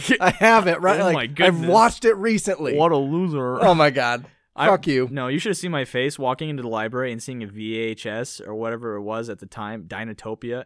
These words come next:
Speaker 1: and watching that just, like,
Speaker 2: Yeah,
Speaker 1: blew my mind.
Speaker 2: I bet it did.
Speaker 1: 'Cause I watched it one time and was like, "This is the best, dinosaurs." And then I, like, dropped it for several years and I found it again. It's like
Speaker 2: That was one of, if not maybe my favorite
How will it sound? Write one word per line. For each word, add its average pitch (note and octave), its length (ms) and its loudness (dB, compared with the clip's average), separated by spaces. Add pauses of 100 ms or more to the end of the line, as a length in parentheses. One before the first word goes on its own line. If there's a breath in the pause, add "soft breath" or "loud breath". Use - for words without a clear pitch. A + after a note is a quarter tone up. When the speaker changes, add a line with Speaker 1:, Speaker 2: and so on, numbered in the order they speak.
Speaker 1:
and E2 200 -20
watching G2 460 -14
that D#2+ 260 -20
just, - 280 -14
like, F#2+ 300 -14 (400)
Speaker 2:
Yeah, C#3 180 0
Speaker 1:
blew C3 100 -6
my A#2 180 -8
mind. G#2 240 -8
Speaker 2:
I B2 80 -6
bet D3 180 -2
it E3 60 -6
did. F3+ 300 -10
Speaker 1:
'Cause - 100 -14
I C3 80 -2
watched D#3 320 -2
it B2 100 -4
one D3+ 200 -4
time D#3 180 -2
and C#3 80 -6
was A#2 80 -12
like, A2 180 -12
"This - 180 -12
is A#2 60 -18
the A2 80 -12
best, G#2+ 300 -8
dinosaurs." G#2+ 640 -10
And A2+ 100 -12
then A#2 80 -10
I, A2 120 -10
like, G2+ 260 -10 (160)
dropped A#2 280 -6
it - 120 -14
for G#2 100 -16
several A2 300 -10
years A#2 260 -10
and G#2 100 -20
I F2 60 -20
found A#2+ 320 -10
it G#2+ 80 -10
again. G#2 400 -12 (380)
It's - 120 -20
like - 100 -20 (440)
Speaker 2:
That G3+ 220 4
was G3+ 260 4 (240)
one D#3+ 460 2
of, F3+ 200 2
if F#3 220 0
not E3 320 -2
maybe D#3 380 -2
my C#3+ 180 -2
favorite C3 540 -6